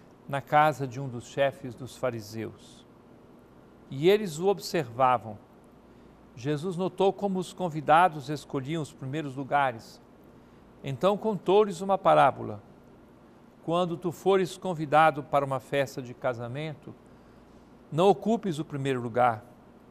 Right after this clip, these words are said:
Pode ser que tenha sido convidado alguém mais importante do que tu, e o dono da casa que convidou os dois venha te dizer, "Dá o lugar a ele."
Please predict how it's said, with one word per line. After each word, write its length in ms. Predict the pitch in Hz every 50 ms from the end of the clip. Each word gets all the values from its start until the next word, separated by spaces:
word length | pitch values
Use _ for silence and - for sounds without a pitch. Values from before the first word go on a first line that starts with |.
| - - - - - - -
Pode 220 | - 165 170 160 135
ser 300 | - - - 190 208 196
que 120 | - 185
tenha 260 | - - 165 160 147
sido 300 | - - - 175 165 147
convidado 560 | 143 - 160 143 135 135 131 147 156 160 143
alguém 240 | 151 143 123 147 147
mais 280 | 135 143 143 143 127 -
importante 600 | 143 123 - 135 127 113 - - 156 156 - -
do 140 | 123 135 123
que 140 | - 135
tu, 340 | 117 - - 165 180 185 165 - - - - - - - - - - - - - - - - - - - - - - - - - - - - -
e 60 | 135
o 40 | 135
dono 240 | 127 160 180 202 202
da 140 | 190 196 180
casa 460 | - - 175 180 185 185 160 156 170
que 160 | - - 151
convidou 420 | - - 151 135 143 139 131 147
os 140 | 143 123 110
dois 260 | 117 139 147 147 127
venha 300 | 117 131 139 139 135 131
te 120 | 127 - 131
dizer, 480 | 120 117 113 113 123 135 143 139 139 - - - - - - - - - - -
"Dá 180 | - 139 143
o 40 | 156
lugar 300 | 104 101 - 127 135 135
a 120 | 139 139 135
ele." 340 | 123 127 120 110 113 110